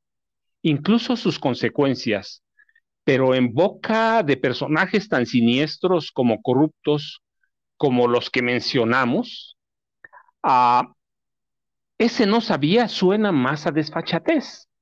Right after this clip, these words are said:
Yo, yo de veras me pregunto, ¿de quién creen que, que se escapan con esa respuesta? Nos creen todavía ciudadanos ilusos, pero se olvidan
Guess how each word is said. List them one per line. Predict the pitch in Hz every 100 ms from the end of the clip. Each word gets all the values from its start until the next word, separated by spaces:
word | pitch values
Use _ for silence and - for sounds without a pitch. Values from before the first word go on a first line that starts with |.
| _ _ _ _ _ _ _ _ _ -
Yo, | - 170 240 254 440
yo | 180 - 202
de | 202
veras | 160 135 -
me | 120
pregunto, | 123 113 123 135 - 123 - _ _
¿de | 180 127 131 151
quién | - 139 165 240 - _
creen | 127 117 131 175
que, | 165 113 110 - _ _ _ _ _ _ -
que | 147
se | 123 127 113
escapan | - - 117 160 185
con | 123 110
esa | 107 143
respuesta? | 143 147 208 240 - 165 - _ _ _ _ _ _ _ - _ -
Nos | 147 165 -
creen | - 180 202 196
todavía | 185 170 135 127 156
ciudadanos | 147 131 117 104 123 123 117
ilusos, | 107 117 143 147 175 165
pero | - 135 120
se | -
olvidan | 127 123 175 156 147 147